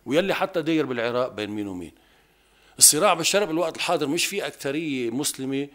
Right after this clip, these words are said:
هاجمة بدها تقضي على أقلية مسيحية. بهالحالة هيدي كان بصح إنه الواحد يفكر أو يطرح صراع الأقليات، حلف الأقليات،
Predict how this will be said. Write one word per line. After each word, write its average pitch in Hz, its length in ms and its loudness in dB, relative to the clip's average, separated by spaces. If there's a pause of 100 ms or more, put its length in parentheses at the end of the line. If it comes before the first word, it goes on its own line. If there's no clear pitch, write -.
(380)
هاجمة 147 360 2
بدها 120 280 -4
تقضي 135 320 -6
على 117 200 -2
أقلية 120 480 -4
مسيحية. 117 600 -6 (260)
بهالحالة 185 640 6
هيدي 190 200 2
كان 156 220 -2
بصح 139 340 0 (320)
إنه 143 160 0
الواحد 135 320 0
يفكر 135 380 -6
أو 117 120 -6
يطرح - 280 -6
صراع 113 320 -2
الأقليات، 104 640 -6 (280)
حلف 123 340 -4
الأقليات، 95 600 -8